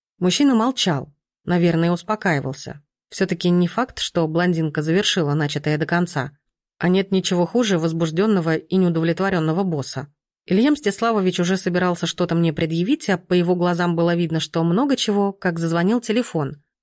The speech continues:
Это дало мне время перевести дух и продолжить собирать снимки. Всё с этой работой понятно, ну да ладно, негативный опыт тоже опыт. А вот драгоценное портфолио я оставлять им не намерена, много чести.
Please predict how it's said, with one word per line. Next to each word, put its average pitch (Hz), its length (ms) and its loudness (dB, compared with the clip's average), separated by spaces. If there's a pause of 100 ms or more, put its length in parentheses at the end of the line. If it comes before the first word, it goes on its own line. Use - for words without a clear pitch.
(140)
Это 226 160 -2
дало 185 240 2
мне 180 220 2
время 220 280 2
перевести 175 460 0
дух 208 300 -2
и 185 80 0
продолжить 180 560 -2
собирать 165 340 -2
снимки. 160 540 -2 (320)
Всё - 260 -2
с 269 100 -2
этой 214 200 -2
работой 175 360 0
понятно, 147 680 0
ну 254 120 2
да 208 120 2
ладно, 156 540 0 (100)
негативный 190 560 2
опыт 220 360 -2
тоже 156 280 0
опыт. 151 440 -2 (300)
А 170 100 0
вот 180 140 2
драгоценное 170 680 0
портфолио 269 600 0
я 190 260 0
оставлять 160 460 -2
им 196 100 2
не 165 100 2
намерена, 135 540 0
много 214 320 0
чести. 139 520 -4